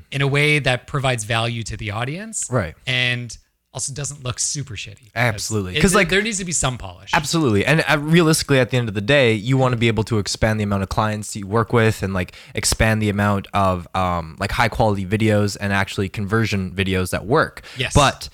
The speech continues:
Speaker 2: you're also gonna wanna help those clients as much as you can. So if you can give them access to doing this by themselves with a
Speaker 1: Yes.
Speaker 2: smartphone and, like, Power Director as, like, an editing software and just
Speaker 1: Exactly.
Speaker 2: send them off that way,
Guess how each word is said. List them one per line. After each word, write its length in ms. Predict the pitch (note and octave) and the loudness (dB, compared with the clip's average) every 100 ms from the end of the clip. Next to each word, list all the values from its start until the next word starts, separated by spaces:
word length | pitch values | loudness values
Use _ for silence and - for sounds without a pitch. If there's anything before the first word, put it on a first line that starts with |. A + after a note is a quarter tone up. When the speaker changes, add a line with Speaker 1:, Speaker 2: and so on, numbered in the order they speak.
| - - | -14 -2
Speaker 2:
you're 140 | A#2+ | 4
also 460 | C3+ E3 E3 C#3 B2+ A2+ | 4 4 4 2 2 -2
gonna 180 | B2+ A#2+ | 2 2
wanna 240 | A#2 G#2+ | 4 2
help 220 | G2 A2 | 2 0
those 200 | - A2 | 0 -2
clients 360 | - G#2+ G#2 - | 0 0 0 -2
as 60 | G2 | -2
much 180 | G2+ G2+ | -4 -2
as 60 | |
you 80 | G2 | -6
can. 300 | - B2+ A#2 | -2 0 0
So 100 | A#2 | 0
if 140 | G#2 - | 0 -2
you 80 | |
can 220 | - A#2 F#2+ | -6 -4 2
give 240 | C3+ C#3+ | 2 4
them 160 | B2+ A2+ | 0 0
access 500 | G#2+ B2+ - A2 - | 0 0 0 -4 -4
to 80 | - | -6
doing 260 | G2+ A2+ A2 | 0 2 2
this 140 | G2+ | -2
by 180 | - G#2 | 0 0
themselves 480 | G2 - G#2 G#2 A2 | 0 -2 0 0 -2
with 100 | A2 | -4
a 40 | |
Speaker 1:
Yes. 160 | G#2 G#2+ | -4 0
Speaker 2:
smartphone 560 | G#2 F#2 - G2+ G#2 | 0 0 0 0 0
and, 80 | F#2+ | 0
like, 240 | F#2+ F#2+ - - - - | 0 -2 -4 -16 -4 2
Power 320 | A#2 A2+ A2+ | 4 4 4
Director 420 | A2 G#2+ - A2 | 4 2 2 0
as, 140 | G2 | 0
like, 180 | F#2+ F2+ | 0 -2
an 100 | F#2 G2+ | -4 0
editing 300 | A2 A2 G#2+ | 0 0 0
software 560 | - G#2+ - A#2 A2 | 2 2 2 2 2
and 120 | G2 G2 | 2 0
just 140 | G2 | 0
Speaker 1:
Exactly. 140 | A#2 G#2+ | 2 2
Speaker 2:
send 80 | A2 | 2
them 80 | |
off 200 | G#2 G2+ | 2 0
that 160 | A2+ B2 | 0 0
way, 180 | D#3 | 0